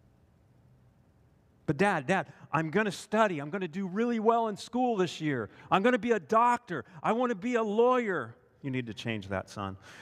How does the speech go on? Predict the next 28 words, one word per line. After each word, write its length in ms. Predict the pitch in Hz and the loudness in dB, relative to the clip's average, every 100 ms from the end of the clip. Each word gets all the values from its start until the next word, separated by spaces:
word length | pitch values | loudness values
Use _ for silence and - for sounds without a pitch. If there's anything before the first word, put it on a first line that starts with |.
| - | -6
But 160 | 156 196 - | 0 0 0
you're 100 | 208 | -2
gonna 200 | 214 247 | 0 0
be 140 | 233 240 | 0 0
a 60 | |
teacher. 760 | 226 - 254 277 240 190 147 - - | -2 -6 0 0 0 -2 -2 -2 2
I 60 | 247 | 4
wanna 160 | 277 | 4
be 100 | 240 | 2
a 80 | 254 | 2
mechanic. 720 | 226 - 247 285 277 214 - - - - | 0 0 2 4 4 4 -2 -12 -20 0
I 140 | 220 | 2
wanna 180 | 277 269 | 4 2
be 160 | 220 269 | 2 2
a 100 | 233 | 4
homemaker. 960 | 214 285 302 262 240 - 202 139 107 _ _ _ _ _ _ _ _ _ _ _ _ - - _ _ _ _ _ _ - | 4 4 4 4 2 2 0 0 -2 _ _ _ _ _ _ _ _ _ _ _ _ -20 -20 _ _ _ _ _ _ -2
And 120 | 143 | -2
it 120 | 139 | -2
can 160 | - 165 | -2 -2
be 140 | 185 | 0
said, 720 | - - 185 170 151 139 131 - - _ _ _ _ | -2 2 2 4 2 0 -6 -10 -20 _ _ _ _
"You 140 | - 214 | 2 6
might 220 | 220 208 | 6 4
as 100 | 175 | 2
well 160 | 170 160 | 0 0
forget 380 | - 117 131 | -2 -8 -4
about 340 | 120 104 95 - | -4 -4 -6 -4
that." 380 | 98 87 80 | -6 -6 -14